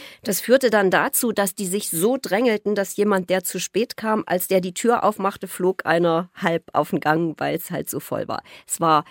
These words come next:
bis auf eine Situation sehr still. Also alle wollten, äh, zuhören.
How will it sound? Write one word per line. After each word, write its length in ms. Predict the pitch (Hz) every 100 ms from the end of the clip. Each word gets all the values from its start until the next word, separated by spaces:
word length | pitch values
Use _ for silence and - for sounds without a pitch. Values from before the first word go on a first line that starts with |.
| - - -
bis 260 | 196 -
auf 160 | 175 170
eine 260 | 180 185
Situation 640 | 175 175 170 160 - 160 151
sehr 200 | 139 139
still. 320 | - 175 247 494 _ _ _ _
Also 240 | - 175 -
alle 300 | 196 190 165
wollten, 520 | 165 175 175 165 156
äh, 360 | - 160 156 -
zuhören. 560 | - 226 262 262 262